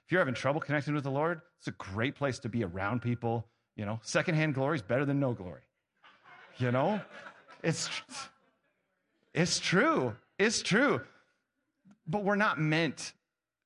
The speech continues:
to just come here and watch, right? We're not meant to tune in on the live stream and just watch other people worship.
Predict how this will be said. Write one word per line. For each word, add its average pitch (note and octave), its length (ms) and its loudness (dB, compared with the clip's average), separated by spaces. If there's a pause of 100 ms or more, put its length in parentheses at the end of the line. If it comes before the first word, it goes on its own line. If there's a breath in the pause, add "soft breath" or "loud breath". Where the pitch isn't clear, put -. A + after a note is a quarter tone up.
(140)
to - 100 -4
just C3 260 -2 (340)
come D3+ 200 0
here C3+ 200 2
and A#2 120 -2
watch, D#2+ 420 -8 (300)
right? D3 280 -2 (380)
We're D3 120 0
not G3+ 160 4
meant G3+ 200 0
to A3 80 -2
tune F#3+ 300 2
in G#3 100 2
on G3+ 140 2
the G3 80 4
live F#3 240 2
stream F#3+ 260 0
and D3+ 100 0
just D3 160 -2
watch C3+ 420 0
other F3+ 180 2
people E3+ 280 0
worship. D3+ 320 -2